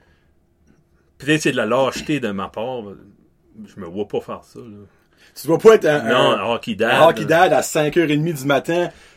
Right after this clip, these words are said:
Speaker 1: Je crois pas qu'il est passionné à ce point-là. F-, faudrait
Speaker 2: Ok.
Speaker 1: que je le pousse. Il fait du patin.
Speaker 2: Ok.
Speaker 1: Il haït ça.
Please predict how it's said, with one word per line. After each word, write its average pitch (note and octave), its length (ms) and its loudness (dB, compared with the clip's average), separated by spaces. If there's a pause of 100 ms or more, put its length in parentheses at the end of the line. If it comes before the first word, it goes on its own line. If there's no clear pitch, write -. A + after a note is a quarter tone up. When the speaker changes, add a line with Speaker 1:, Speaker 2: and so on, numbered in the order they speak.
(100)
Speaker 1:
Je - 140 -6
crois E3 180 4
pas A3+ 140 10
qu'il D3+ 140 2
est - 100 -10
passionné B2+ 520 -6
à G2+ 100 -6
ce - 80 -18
point-là. A2 360 -8
F-, - 200 -18 (100)
faudrait C#3 220 4
Speaker 2:
Ok. C#3+ 60 4
Speaker 1:
que A2+ 40 -10
je A#2 60 -4
le G2 100 -2
pousse. - 300 -12
Il F2+ 80 -14
fait C#3 180 -4
du A#2 140 -12
patin. B2 500 -6 (240)
Speaker 2:
Ok. B2+ 140 -6 (120)
Speaker 1:
Il F#2 140 -8
haït F2+ 260 -8
ça. G#2 180 -12